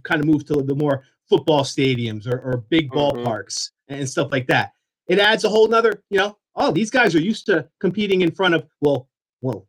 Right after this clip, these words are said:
Speaker 1: you know, when they start wrestling, they're used to competing probably in front of, like, ten or fifteen people at, like, the local V F W hall. Now, you know,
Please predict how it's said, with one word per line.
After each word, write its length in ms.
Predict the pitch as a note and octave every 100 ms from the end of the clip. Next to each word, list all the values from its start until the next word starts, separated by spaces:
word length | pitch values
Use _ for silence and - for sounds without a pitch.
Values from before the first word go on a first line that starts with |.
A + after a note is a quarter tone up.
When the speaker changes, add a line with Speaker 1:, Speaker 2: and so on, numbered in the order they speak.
| -
Speaker 1:
you 100 | D3+
know, 140 | C3 -
when 140 | C#3
they 100 | C3
start 300 | - E3 A#3
wrestling, 320 | B2+ B2 C3+
they're 100 | C3+
used 180 | D3 F3
to 60 | C#3
competing 360 | C3 E3 C#3+
probably 260 | D3+ C#3+ C#3
in 60 |
front 140 | D3 C#3+
of, 40 |
like, 180 | B2+ B2+ _ _
ten 200 | - F#3+
or 80 | E3+
fifteen 460 | - E3 - E3 -
people 440 | G#3+ B3 B2+ C3+
at, 120 | C3+
like, 200 | C#3+ C3
the 80 | B2+
local 560 | D3+ E3+ D#3 D3+ C3+ _ _
V 160 | B2+ F3
F 140 | C3+
W 340 | G3+ B3 G3+ B2
hall. 400 | A#2 A2+ C3+ _ _ _ -
Now, 380 | F3 B3 G#3+ G#3 - C3
you 180 | D#3+ E3
know, 180 | E3